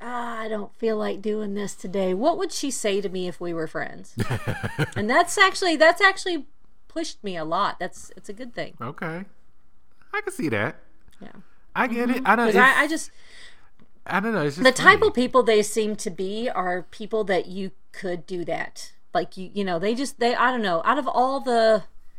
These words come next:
Speaker 1: politicians out there, there's a couple of 'em, a handful of 'em that have always seemed approachable to me. Like, now that they're not politicians, especially.
Speaker 2: Mm-hmm.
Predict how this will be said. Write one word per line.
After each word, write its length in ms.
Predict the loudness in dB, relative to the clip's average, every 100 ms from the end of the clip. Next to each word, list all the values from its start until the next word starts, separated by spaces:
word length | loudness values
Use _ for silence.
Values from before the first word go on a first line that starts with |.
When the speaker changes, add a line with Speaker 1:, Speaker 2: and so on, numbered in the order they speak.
| -14 -14 -12 -10 -8
Speaker 1:
politicians 720 | 4 6 6 0 -4 -4 -8
out 280 | -6 -6 -4
there, 320 | -2 2 2
there's 300 | 2 0 0
a 80 | -2
couple 380 | 0 0 2 2
of 140 | 2
'em, 140 | 0 -2
a 60 |
handful 480 | -6 -4 -4 -2 -2
of 100 | 0
'em 100 | 0
that 140 | -2 -4
have 140 | -6
always 340 | -4 -4 -4
seemed 180 | -4 -8
approachable 580 | -8 -6 -6 -6 -8 -8
to 140 | -8 -10
me. 360 | -10 -10 -12 -16 -16 -2
Like, 180 | -2 0
now 160 | -2 0
that 140 | -2
they're 140 | -2 -4
not 260 | -2 -6
politicians, 640 | -4 -2 -2 -6 -8 -8 -10
especially. 720 | -10 -6 -6 -6 -6 -6 -6 -10
Speaker 2:
Mm-hmm. 280 | -8 -8